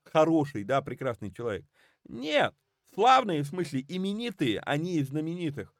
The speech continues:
золотые отщепенцы. <coughs> Всё, я уже дальше г-, <coughs> прошу прощения.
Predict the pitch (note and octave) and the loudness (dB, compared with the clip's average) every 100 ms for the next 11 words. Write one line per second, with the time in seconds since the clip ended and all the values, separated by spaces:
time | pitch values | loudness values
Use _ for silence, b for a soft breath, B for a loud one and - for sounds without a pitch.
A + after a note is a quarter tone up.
0 | _ _ G#2+ G#2+ C#3 C3 - B2 A#2+ C3+ | _ _ -10 -2 4 4 2 -4 -2 -4
1 | - F#3+ - A3+ - - - B B B | -6 -8 -6 -6 -6 -10 -10 B B B
2 | B B B B - - - _ _ - | B B B B -20 -16 -16 _ _ 4
3 | D#4+ _ - - - - _ - - - | 4 _ -2 2 0 0 _ -4 -4 0
4 | B3+ - - _ _ _ _ _ _ _ | 0 -2 -10 _ _ _ _ _ _ _
5 | - D#3 A#2+ B2 B2 C#3 C#3 - G2+ - | 0 2 2 0 0 0 0 -2 -10 -12
6 | _ _ - - - - _ _ - _ | _ _ -2 -2 -2 -18 _ _ -12 _
7 | _ _ _ _ _ _ _ _ _ b | _ _ _ _ _ _ _ _ _ b
8 | b b b b b b _ - _ _ | b b b b b b _ -20 _ _
9 | - - _ - F3+ - - - A#2+ - | -6 -6 _ 2 2 2 -10 -8 -8 -8
10 | - F2+ F2+ - | -14 -12 -14 -16